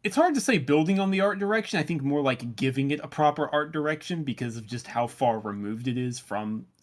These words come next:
the original System Shock when that came out. Looks good. Hearing Shodan's voice is like, "Come on, g-, g-, g-, give me that release date."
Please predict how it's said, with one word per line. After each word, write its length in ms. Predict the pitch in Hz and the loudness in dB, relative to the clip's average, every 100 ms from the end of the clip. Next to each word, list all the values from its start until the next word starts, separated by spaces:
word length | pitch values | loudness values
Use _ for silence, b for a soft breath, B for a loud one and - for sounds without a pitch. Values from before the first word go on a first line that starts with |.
| - | -16
the 160 | 143 113 | -6 -4
original 320 | 104 104 110 | -4 -6 -8
System 420 | - 107 - 123 | -8 -12 -10 -8
Shock 380 | 120 127 120 120 | -4 0 0 -2
when 80 | 110 | -8
that 120 | 110 | -8
came 160 | 123 131 | -6 -4
out. 160 | 127 B B B 139 | -4 B B B -4
Looks 240 | 143 - | -2 -2
good. 260 | 127 131 117 | -2 -2 -2
Hearing 320 | 135 135 127 | 0 0 0
Shodan's 680 | 120 131 120 117 113 110 104 | -2 -4 -2 -2 -2 -4 -6
voice 420 | 107 110 110 - | -6 -4 -4 -8
is 100 | 104 | -8
like, 280 | 98 98 - b b | -8 -8 -14 b b
"Come 160 | - 110 | -6 -4
on, 120 | 82 _ _ _ _ | -4 _ _ _ _
g-, 140 | 76 107 | -18 -12
g-, 140 | 98 | -12
g-, 160 | - 107 | -10 -8
give 160 | 110 | -4
me 80 | 120 | -2
that 160 | 127 156 | -2 -2
release 300 | 170 151 - | 0 -2 -2
date." 260 | 98 - | -10 -10